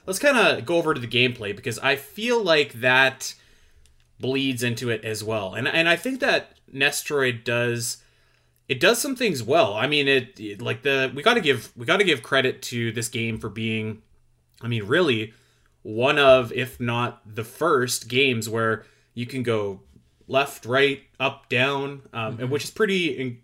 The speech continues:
Speaker 1: you know, it's pretty monumental. It, it introduced the concept of the morph ball, and it, it introduced everything that we know in Metroid. And the big thing, but the big thing to me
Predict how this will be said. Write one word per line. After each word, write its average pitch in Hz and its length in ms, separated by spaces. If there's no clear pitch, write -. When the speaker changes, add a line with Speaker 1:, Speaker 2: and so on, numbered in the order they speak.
Speaker 1:
you 139 180
know, 123 140
it's - 80
pretty 170 220
monumental. 123 720
It, 143 180
it 113 260
introduced 123 440
the 123 60
concept 117 500
of 107 240
the 101 80
morph 160 300
ball, 175 260
and 135 80
it, 120 160
it 175 180
introduced 202 460
everything 175 360
that 139 120
we 139 100
know 131 400
in 120 160
Metroid. 104 520
And 117 160
the 110 40
big 156 280
thing, 180 340
but 120 120
the 127 60
big 165 220
thing 202 180
to 160 100
me 151 400